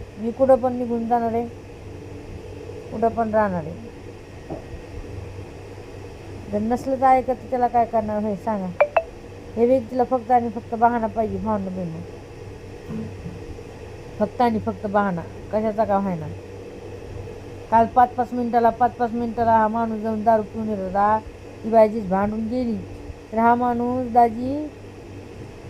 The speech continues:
नऊ वाजल्यापासून दारू प्यायलेत, नऊ वाजल्यापासून. एक विचार करण्याची गोष्ट आहे, सकाळी नऊ वाजल्यापासून तर थेट आहे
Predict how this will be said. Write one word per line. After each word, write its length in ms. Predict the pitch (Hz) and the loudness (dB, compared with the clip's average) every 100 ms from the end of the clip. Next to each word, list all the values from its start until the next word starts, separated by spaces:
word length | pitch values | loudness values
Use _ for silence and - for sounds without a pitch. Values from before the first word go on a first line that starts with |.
| - | -2
नऊ 240 | 226 277 302 | 4 6 8
वाजल्यापासून 580 | 302 269 269 277 285 | 8 8 4 2 0
दारू 220 | 269 254 240 | 8 8 8
प्यायलेत, 320 | 240 220 202 | 2 0 -2
नऊ 260 | 214 233 240 | 0 2 4
वाजल्यापासून. 680 | 233 214 226 214 220 - 214 | 4 4 -2 -4 -8 -4 -2
एक 180 | 202 220 | -2 -4
विचार 280 | 220 233 208 | 0 0 2
करण्याची 400 | 214 208 196 196 | 2 2 -2 -2
गोष्ट 280 | 202 - | -4 -2
आहे, 60 | 180 196 | -4 -2
सकाळी 260 | 214 226 | 4 4
नऊ 180 | 214 226 | 4 2
वाजल्यापासून 520 | 226 220 208 214 240 233 - - - - - - - | 2 0 -2 -4 -6 -6 -12 -16 -16 -14 -14 -12 0
तर 60 | 240 240 | 0 6
थेट 220 | 294 294 | 6 8
आहे 140 | 302 | 6